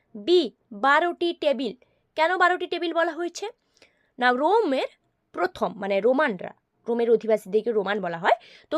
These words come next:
রোমানরা যখন প্রথম, বলতে গেলে প্রায় চারশো পঞ্চাশ খ্রিস্টপূর্বাব্দে লিখিত আইনগুলোকে বারোটি ব্রোঞ্জের ট্যাবলেটে অন্তর্ভুক্ত করেছিলেন, সেই জন্য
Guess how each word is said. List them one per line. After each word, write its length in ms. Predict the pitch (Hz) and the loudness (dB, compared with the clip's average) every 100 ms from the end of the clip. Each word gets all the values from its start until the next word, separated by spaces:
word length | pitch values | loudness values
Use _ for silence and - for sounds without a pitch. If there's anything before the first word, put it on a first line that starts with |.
| 330 | 0
রোমানরা 440 | 311 381 392 403 403 | 2 2 4 4 2
যখন 200 | 320 311 339 - | 0 -2 -6 -4
প্রথম, 320 | 302 - 226 508 453 _ - | -4 -2 -4 -4 -10 _ -6
বলতে 180 | 233 262 294 | -4 -2 -2
গেলে 140 | 285 277 | -2 0
প্রায় 200 | 285 285 302 | 0 0 0
চারশো 300 | 285 - 311 - | -2 -2 -8 -4
পঞ্চাশ 360 | 320 311 381 - | -4 -2 -8 -6
খ্রিস্টপূর্বাব্দে 840 | - 240 - 196 185 165 175 170 - 659 _ _ _ _ _ _ _ _ - | -6 -4 -2 -4 -4 -6 -6 2 2 2 _ _ _ _ _ _ _ _ 0
লিখিত 380 | 311 370 415 415 - 226 | 2 4 4 4 4 2
আইনগুলোকে 500 | 240 220 190 180 - - _ - 196 | 2 0 -2 -2 -4 -6 _ -8 0
বারোটি 460 | 285 339 370 370 349 262 | 2 2 0 0 0 0
ব্রোঞ্জের 460 | 240 277 269 - 277 - | -2 -4 -4 -6 -8 -2
ট্যাবলেটে 480 | 226 208 196 170 269 587 _ _ 247 | 0 0 -2 -6 -4 -4 _ _ -4
অন্তর্ভুক্ত 540 | 320 311 359 269 247 196 180 | -2 -2 -4 -4 -8 -8 -8
করেছিলেন, 440 | 180 - 196 - - _ _ _ _ _ - | -10 -12 -16 -18 -20 _ _ _ _ _ -8
সেই 280 | - 370 392 | 2 4 6
জন্য 200 | 453 440 | 6 6